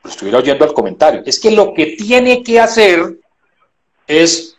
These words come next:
esto y esto y esto. Es que, mire que si él se mo-, si él se mueve de este lado para otro, es como si estuviera allá en la raya diciéndole a los jugadores lo que tienen que hacer. Entonces sí, pues uno dice, "Ese tipo sabe mucho", ¿cierto?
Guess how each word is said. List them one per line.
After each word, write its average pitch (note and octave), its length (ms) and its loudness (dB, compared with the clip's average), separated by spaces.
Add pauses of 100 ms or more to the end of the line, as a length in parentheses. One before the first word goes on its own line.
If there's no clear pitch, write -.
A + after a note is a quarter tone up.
esto F#3+ 480 2
y F#3+ 140 2
esto F#3+ 300 0
y F3+ 80 0
esto. A#2 320 -2
Es E3 260 0
que, G#3 280 -2 (520)
mire G3 480 0
que G3+ 140 2
si D3+ 240 0
él E3+ 120 4
se A3 160 2
mo-, F3 240 2
si E3+ 200 0
él F3 80 2
se G#3 180 -2
mueve G#3 400 4
de G3 80 4
este F#3+ 220 -2
lado G#3 300 2
para C#3+ 160 0
otro, D#3+ 320 -8
es - 120 -18
como F3+ 220 -8
si C#3+ 140 -10
estuviera A#2+ 640 -2
allá G#2 260 -6
en C#3 80 -6
la E3+ 100 2
raya F3 500 2 (360)
diciéndole C#3+ 760 0
a D#3+ 40 6
los C#3 120 4
jugadores B2 400 4
lo D#3+ 140 4
que B2+ 100 -2
tienen A#2+ 340 -8
que D#3+ 100 0
hacer. - 380 0 (680)
Entonces E3 280 -2
sí, B3+ 160 2
pues B2+ 240 -2
uno F#3 180 2
dice, G#3 300 2
"Ese D#3 200 -2
tipo G#3 240 -2
sabe G#3+ 220 6
mucho", B3 300 0 (800)
¿cierto? A#3+ 500 -4